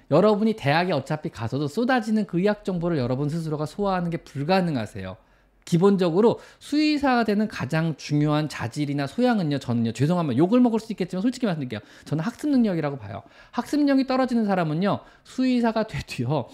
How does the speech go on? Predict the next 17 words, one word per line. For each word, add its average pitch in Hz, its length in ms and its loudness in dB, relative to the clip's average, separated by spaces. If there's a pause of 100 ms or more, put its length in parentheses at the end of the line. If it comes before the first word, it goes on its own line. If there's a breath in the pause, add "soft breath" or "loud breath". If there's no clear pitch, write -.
(200 loud breath)
결국은 143 300 0
남한테 143 380 0
피-, - 200 -14
언젠가는 185 560 0
누군가한테, 151 540 -2
어떤 135 320 -2
생명한테든 151 420 -2
피해를 220 320 -2
줄 160 140 -8
수가 - 180 -8
있어요. 95 320 -10 (140)
저는 151 260 -4 (360 loud breath)
충분하게 262 520 2
학습력이 240 480 0
되는 151 240 0
사람이 143 460 0 (180 loud breath)
의사나 190 600 0